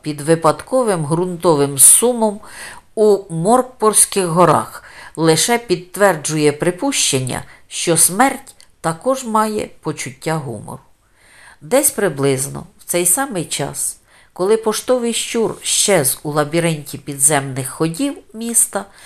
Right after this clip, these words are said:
і помчав уперед, беззаперечно слухаючись давніх інстинктів, Патрицій Анк Морпорка узяв листи, що йому вранці приніс Альбатрос.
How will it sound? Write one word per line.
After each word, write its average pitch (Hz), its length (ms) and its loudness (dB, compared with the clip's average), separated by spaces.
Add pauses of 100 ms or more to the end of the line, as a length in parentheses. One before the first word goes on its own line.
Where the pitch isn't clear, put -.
(240)
і 220 120 -2
помчав 185 680 2
уперед, 175 640 -2
беззаперечно 185 1040 0
слухаючись 185 880 0 (340)
давніх 233 680 -4
інстинктів, 120 840 -4 (460)
Патрицій 160 840 -2 (100)
Анк 165 460 -6
Морпорка 202 920 -6
узяв 147 400 -2
листи, 135 580 0 (320)
що - 180 -2
йому 165 320 0
вранці 220 500 0
приніс 143 520 -2
Альбатрос. 123 840 -4